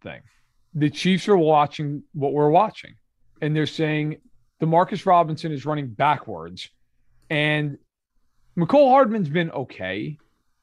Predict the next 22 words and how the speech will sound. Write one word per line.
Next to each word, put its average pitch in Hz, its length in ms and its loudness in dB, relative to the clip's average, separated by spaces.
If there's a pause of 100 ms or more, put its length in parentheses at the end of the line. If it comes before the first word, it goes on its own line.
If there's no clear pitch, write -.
(140)
but 175 260 2
he 170 140 -2
hasn't 180 300 2
taken 143 280 -8
any 104 180 -10
step. 131 500 -4 (160)
Like, 139 120 -8
I 151 100 4
don't 170 140 2
know 160 100 4
that 156 80 0
you 151 220 -4
look 139 160 -6
at - 60 -14
Mecole 135 280 -6
Hardman 127 340 -2
and 120 80 -12
go, 127 60 -4
"Wow, 120 300 0
he's 110 100 -10
playing 117 280 -12
better." 113 440 -6